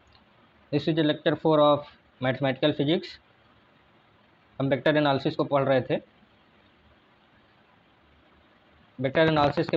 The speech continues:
पहले वीडियो में हमने डॉट प्रोडक्ट का डिस्कशन किया था, आज उसके आगे चलेंगे। तो now let's start। Product or cross product। What is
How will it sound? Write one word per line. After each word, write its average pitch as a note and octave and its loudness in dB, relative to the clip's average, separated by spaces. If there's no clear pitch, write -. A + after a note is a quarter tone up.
पहले D3 4
वीडियो D3+ 2
में D#3 0
हमने D3 0
डॉट C#3 2
प्रोडक्ट C#3+ 0
का C#3 -2
डिस्कशन C3 -4
किया B2+ 0
था, E3 -6
आज B2+ 2
उसके C#3 -2
आगे B2+ 2
चलेंगे। B2 -2
तो C3 -2
now C3 0
let's - -8
start। C#3 -2
Product D#3 0
or D3+ 4
cross C#3 -2
product। A2 -6
What E3 0
is - -16